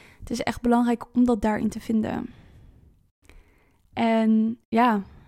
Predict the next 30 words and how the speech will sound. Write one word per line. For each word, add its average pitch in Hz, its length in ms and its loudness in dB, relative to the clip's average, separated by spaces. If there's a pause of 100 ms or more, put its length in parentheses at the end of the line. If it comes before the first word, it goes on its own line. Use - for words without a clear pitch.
(480)
ik 220 100 -4
hoop 233 220 4
gewoon 226 220 2
heel 240 200 6
erg 226 140 0
met 220 360 -2 (640)
mijn 226 160 4
eigen 226 380 0
ervaringen 269 800 2
en 233 80 0
waar 214 160 0
ik 208 100 -4
doorheen 214 320 2
ga 214 340 -4
en 214 120 -2
hoe 214 140 0
ik 214 80 -4
kijk 214 220 -2
naar 214 160 -2
dingen 208 440 -2
en 208 80 -4
de 202 100 -8
teachings, 226 480 -2
dat 220 120 -2
ik 208 80 -4
dat 220 160 -4
gewoon 208 180 0
mee 214 120 2
kan 208 140 -4
geven. 202 380 -6